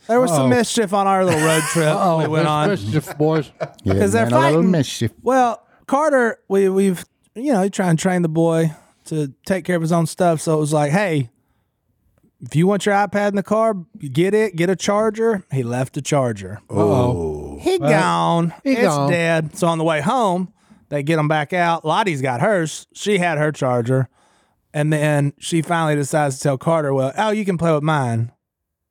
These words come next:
Speaker 1: It's dead." So she's a jerk, right? Like, that was
Speaker 4: Ah.
Speaker 1: really rude of her.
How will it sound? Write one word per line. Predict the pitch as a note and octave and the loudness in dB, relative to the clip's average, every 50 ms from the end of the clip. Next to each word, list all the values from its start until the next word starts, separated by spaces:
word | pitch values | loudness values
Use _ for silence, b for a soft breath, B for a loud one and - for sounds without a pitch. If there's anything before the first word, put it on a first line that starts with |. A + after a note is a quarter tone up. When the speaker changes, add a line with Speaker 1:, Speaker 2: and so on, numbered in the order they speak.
| _ _ - | _ _ -4
Speaker 1:
It's | - D#3+ B2+ A2+ | -4 -4 -4 -4
dead." | A#2+ A#2+ E3+ E3+ D#3+ C3+ A2 - G2 A2 C3 C#3 - _ _ _ _ _ _ _ - - - _ _ _ _ _ | -2 0 0 2 2 -2 -4 -6 -8 -6 -6 -6 -8 _ _ _ _ _ _ _ -20 -20 -20 _ _ _ _ _
So | - - D#3+ | -4 -2 -2
she's | D3 - A#3+ A#3+ F#3 | 0 2 2 2 2
a | E3 | 0
jerk, | D3 B2+ C3+ A#2 G2+ G#2 A#2+ - - - | -2 -2 -4 -4 -4 -6 -8 -8 -10 -6
right? | - D3 C#3+ C#3+ D3+ D#3 | -2 0 0 0 0 0
Like, | B2 A#2 A#2 A#2 | 0 0 0 2
that | A#2 D4+ - - | 2 2 2 2
was | - - | 0 0
Speaker 4:
Ah. | - D3+ | 0 0
Speaker 1:
really | D#3 D#3 D3+ D3 C#3 | 0 0 0 0 0
rude | B2+ C3 C3 C3 C3+ B2+ | 2 2 2 2 2 2
of | B2+ B2+ B2+ | 2 2 2
her. | C3+ C#3+ C#3+ | 0 0 -2